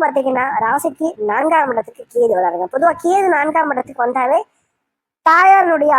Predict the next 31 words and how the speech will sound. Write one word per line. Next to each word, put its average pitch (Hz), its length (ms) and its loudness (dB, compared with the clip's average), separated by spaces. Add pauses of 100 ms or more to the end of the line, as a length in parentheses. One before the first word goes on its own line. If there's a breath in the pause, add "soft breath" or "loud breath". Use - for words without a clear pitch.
ஆரோக்கியத்துல 277 480 0
கொஞ்சம் 247 200 -4
அக்கறை 254 300 -4
நீங்க 220 200 -2
எடுத்துக்கணுங்க. 196 440 -6
அதே 269 120 0
மாதிரி 294 140 2 (100)
மன 294 240 0
தடுமாற்றங்கள் 262 840 0
சார்ந்த 240 400 0
விஷயங்களை 240 320 -8
கொஞ்சம் 240 260 -6
உண்டு 240 220 -6
பண்ணி 233 240 -4
கொடுக்குங்க, 196 460 -4
சரிங்களா? 196 380 -2
உங்களை 214 260 -2
பொறுத்த 214 260 -2
வரைக்கும் - 300 -6
அப்ப 220 200 -12
கொஞ்சம் 277 240 -2
நீங்க 294 140 0 (380 soft breath)
இந்த 262 160 -4
டைம்ல 339 240 2
வந்து 320 240 0
மனதை 349 280 0 (100)
வந்து 285 260 -2
கொஞ்சம் 254 200 -2
ஸ்டெடியா 294 400 -2
வச்சுக்கணும், 233 480 -6
தெளிவா 302 300 0